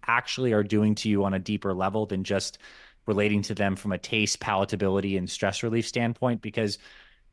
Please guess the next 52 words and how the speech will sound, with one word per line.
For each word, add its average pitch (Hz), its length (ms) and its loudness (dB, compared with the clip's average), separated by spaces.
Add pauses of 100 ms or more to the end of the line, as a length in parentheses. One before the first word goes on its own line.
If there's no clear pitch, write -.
(140)
if 117 160 -2
we're 120 300 2
addicted 131 440 0
to 139 60 0
something 151 360 2
and 117 80 2
we're 110 80 2
connected, 110 420 -4
we 117 140 -2
have 113 260 0
some 113 160 -2
kind 110 240 -2
of 101 80 -2
association 101 720 0
to 101 160 0
it 95 160 -4
where 95 120 -2
it's 90 120 -6
giving 101 300 0
us 95 180 -2
this - 160 -8
kind - 340 -8
of 92 120 -4 (100)
value, 104 560 2
comfort, 101 460 -2
and 95 160 -8
freedom. 120 440 2 (320)
And 101 120 2
we 110 60 6
need 117 100 6
to 104 80 4
flip - 240 0
that 104 180 2
script - 460 -2
in 117 180 2
your, 110 220 4
in 117 240 -4
your 107 160 -2
actual 98 400 -4
brain 107 340 0
and 98 80 0
your 98 80 -2
neural 98 240 0
circuitry 107 500 -4
for 101 140 -6
you 98 60 2
to 92 80 -2
break 95 240 -2
free 104 180 -2
from 92 160 -10
that 85 160 -10
stuff. - 380 -10